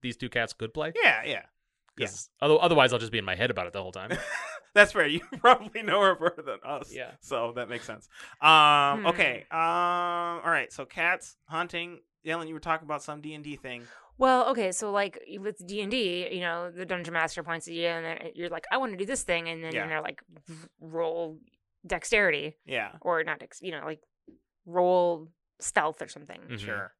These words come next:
Speaker 3: Um, and then you have to get, like, a certain roll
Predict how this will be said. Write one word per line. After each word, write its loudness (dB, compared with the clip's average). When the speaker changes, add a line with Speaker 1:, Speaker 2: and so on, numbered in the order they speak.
Speaker 3:
Um, 2
and 0
then -2
you -8
have -2
to -8
get, -6
like, -6
a -8
certain -10
roll 2